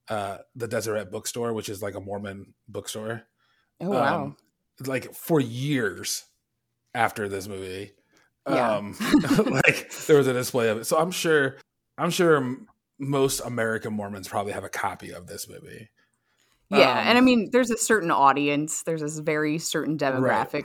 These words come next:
Speaker 2: that will, will not go to a theater and just buy it on D V D.
Speaker 1: When,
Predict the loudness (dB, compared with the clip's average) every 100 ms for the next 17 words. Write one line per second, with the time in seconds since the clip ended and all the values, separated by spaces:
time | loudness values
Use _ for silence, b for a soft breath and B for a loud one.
0 | -6 -2 -2 -2 -4 -6 -12 -8 -4 -4
1 | -4 -6 2 4 4 4 -2 -2 -4 -4
2 | -6 -4 -4 -4 -6 -4 -4 -2 -4 -6
3 | -6 -6 -6 -6 -8 -10 _ _ _ _
4 | _ -2 0 2 0 -2 -8